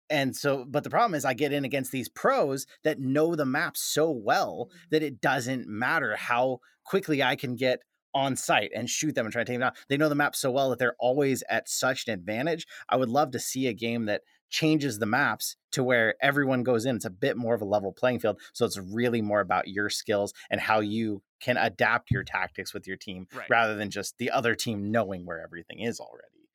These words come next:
Speaker 1: That,
Speaker 3: Yeah.
Speaker 1: I think that would be amazing to see something like that.
Speaker 3: Absolutely. I would love to see that even in a non-V R setting. That,
Speaker 1: Yeah.
Speaker 3: 'cause you're, you're, yeah,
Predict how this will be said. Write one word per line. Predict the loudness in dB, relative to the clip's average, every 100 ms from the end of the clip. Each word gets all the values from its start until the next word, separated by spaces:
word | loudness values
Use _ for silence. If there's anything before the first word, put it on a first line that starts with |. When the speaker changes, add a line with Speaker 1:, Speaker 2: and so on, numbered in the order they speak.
| _ _ _ 0
Speaker 1:
That, | 0 0
Speaker 3:
Yeah. | 0
Speaker 1:
I | 2
think | 2
that | 2 0
would |
be | -2
amazing | -6 -2 -2 -2 -4 -10
to | -12
see | -12 -12
something | -16 -18 -18 -16
like | -18 -14
that. | -16 -16 -20 _ _ -2
Speaker 3:
Absolutely. | -2 -2 -6 0
I | 2
would | 2 2
love | 0 -2
to | -6
see | -4 0
that | 2 0 _ _ _ _
even | 0 2 2
in | 2
a | 0
non-V | 2 2 2 2 0
R | 0
setting. | -2 -4 -4 -6 -14 _ _ _
That, | 0 0
Speaker 1:
Yeah. | 2 0 0 -4
Speaker 3:
'cause | -6
you're, | -2 -2 2
you're, | 0 0 -4 -14 -18 -4
yeah, | -4